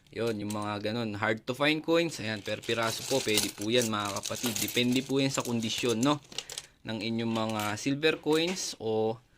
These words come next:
iba't iba pong mga uri ng klase ng mga kinokolekta natin. Yung mga gold coins, kasama rin po yun. Okay? So, per piraso po ang bili natin doon. Kapag gold coins,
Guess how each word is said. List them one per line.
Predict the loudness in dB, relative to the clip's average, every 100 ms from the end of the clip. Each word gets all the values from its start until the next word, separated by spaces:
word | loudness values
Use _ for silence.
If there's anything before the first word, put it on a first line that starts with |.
| -20 -20 _ -16
iba't | -8 0 0 0
iba | -2 0
pong | 0 2
mga | 2 0 0
uri | 0 4 2 0
ng | -6 -4
klase | 2 4 4 4 4
ng | 4 -2
mga | -4 -4
kinokolekta | -6 -6 -4 -4 -4 -4 2
natin. | 2 4 4 4 0 -8 _ _ _ _ _ -12
Yung | -4 -2
mga | -2 -2
gold | 4 4 6
coins, | 2 4 2
kasama | -4 -2 -2 -2
rin | -6 -6
po | -4
yun. | 0 2 0 -4 -10 -20 -6
Okay? | 0 0 -2 -10 -12 -12 -12 -14 -16
So, | -8 -4
per | 0 0
piraso | 2 4 6 4 -2
po | 0 0 0
ang | -4 -2
bili | 0 0
natin | 0 -4 -4 -8
doon. | -4 -4 -4
Kapag | -6 -2 -2
gold | 2 2 2
coins, | 0 2 2 -2 -10